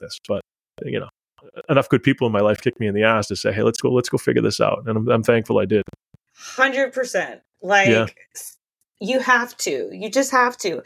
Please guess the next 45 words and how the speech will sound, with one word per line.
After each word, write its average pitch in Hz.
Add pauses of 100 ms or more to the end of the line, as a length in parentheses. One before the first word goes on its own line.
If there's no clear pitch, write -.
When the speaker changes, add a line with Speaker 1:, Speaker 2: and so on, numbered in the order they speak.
(180)
Speaker 2:
And 240
it's 233
another 254
thing 262
I 208
like 202
to 214
say 269
on 294
my 220
podcast. 175
Okay, 262
so 262
you 226
go 247
and 262
talk 254
to 277
someone, 277
they 196
suck, 247
see 135
another 269
one. 147 (240)
You 254
know, 226
Speaker 1:
Absolutely. 233 (300)
Speaker 2:
don't 226
Speaker 1:
Yeah. 240
Speaker 2:
give 240
up, - (160)
because 208
you 123
Speaker 1:
No. 117
Speaker 2:
will 220
find 208
that 180
person 214
that 165
you 180
mesh 170
with. - (800)
Speaker 1:
Couldn't 117
agree 113
more. 110